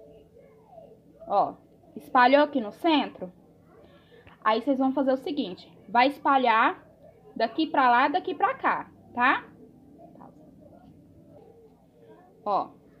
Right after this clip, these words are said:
vamos espalhar isso aqui do meio pras lateral. Não precisa tá apertando o arroz, tá? Se faltar igual faltou no meu, acho que eu poderia ter colocado um pouco mais,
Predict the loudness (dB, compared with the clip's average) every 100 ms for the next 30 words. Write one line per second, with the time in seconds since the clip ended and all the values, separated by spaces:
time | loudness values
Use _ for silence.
0 | _ -12 -8 -6 -8 -10 -20 _ -20 -6
1 | -4 0 0 -2 -6 -14 -12 -10 -6 -6
2 | -8 -20 -20 -20 -14 -10 -6 -2 -4 -4
3 | -4 -2 -2 -2 -2 -2 -4 -6 -14 -20
4 | -20 -20 _ _ _ -20 -20 _ _ _
5 | _ _ -20 _ _ _ _ _ -20 -20
6 | -20 -20 _ _ _ _ -20 -20 _ -20
7 | _ _ _ _ _ _ _ _ -10 -8
8 | -6 -4 -4 0 -2 0 0 -2 0 2
9 | 4 4 2 2 -8 -20 -20 -14 -6 -4
10 | -2 -4 -6 -6 -4 -4 -8 -20 -20 -20
11 | -8 -6 0 -2 0 -2 2 0 2 -2
12 | -4 -8 -8 -4 -2 -2 -6 -14 -20 -20
13 | -20 -20 -20 _ _ _ _ _ -20 -16
14 | -14 -12 -14 -14 -12 -8 -10 -8 -10 -6
15 | -6 -6 -10